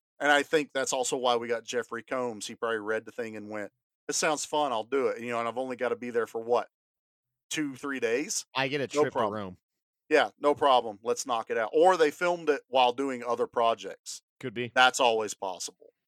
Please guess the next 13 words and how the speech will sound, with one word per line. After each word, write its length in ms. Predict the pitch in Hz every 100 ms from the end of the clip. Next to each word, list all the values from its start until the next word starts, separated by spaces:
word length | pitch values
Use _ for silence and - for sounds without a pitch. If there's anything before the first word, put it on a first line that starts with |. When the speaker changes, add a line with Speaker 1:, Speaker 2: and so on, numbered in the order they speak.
| _ _ _ _ -
Speaker 1:
Um, 420 | 117 117 104 92 _ _ _ _ _ _
no. 320 | 147 127 90 _ _ _ _ _ _ _ _ _ _ 143
Absolute 440 | 160 - 160 147
blast 360 | 123 127 123 139
of 100 | 120
a 60 |
movie. 500 | 117 117 117 117 113 _ _ _ _ _ _ _ -
Seven 360 | - 143 139
point 240 | 135 127 -
five 280 | 113 113 -
for 120 | 117
me. 380 | 110 110 110 - _
Nate, 320 | 117 131 139